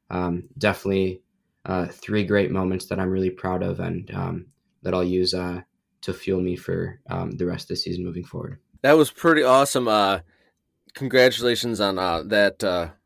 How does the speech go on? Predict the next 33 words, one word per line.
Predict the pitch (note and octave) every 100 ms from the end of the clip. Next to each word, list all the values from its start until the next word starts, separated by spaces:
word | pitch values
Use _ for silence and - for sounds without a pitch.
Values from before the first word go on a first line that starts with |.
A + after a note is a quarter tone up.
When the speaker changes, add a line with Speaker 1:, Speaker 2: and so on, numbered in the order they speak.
| _ -
Speaker 2:
momentous | B2 A#2+ B2 B2 A#2 G#2
day. | B2 B2 B2 A2
Speaker 1:
Yeah, | G2
thank | F2 G2+
Speaker 2:
But | A#2
I | D#3
Speaker 1:
you. |
Speaker 2:
gotta | D3+ D3 C#3+
ask, | C#3 C#3+ C#3+ C#3
Speaker 1:
<laughs> | - - _ _ _ _ _ _ -
Speaker 2:
I've | C#3 D#3+
never | F3 E3+
seen | - E3+
a | D#3+
knee | E3+ F3
slide | E3 C#3 C3
that, | B2+ B2 -
like | C3 B2
that | B2 A#2
before. | A#2 - B2 A#2+
Uh, | A2+ A2+ C3
walk | D3+ D3+
us | D#3 -
through | D#3+ D#3 D3
wh-, | D3 D3+ D#3+ E3+
wh-, | F3+
what | G3
happened. | G3 F#3 D3+
You, | D#3
you | D#3 D#3
seem | F3 D#3+
to, | D#3 C#3+ C3
uh, | -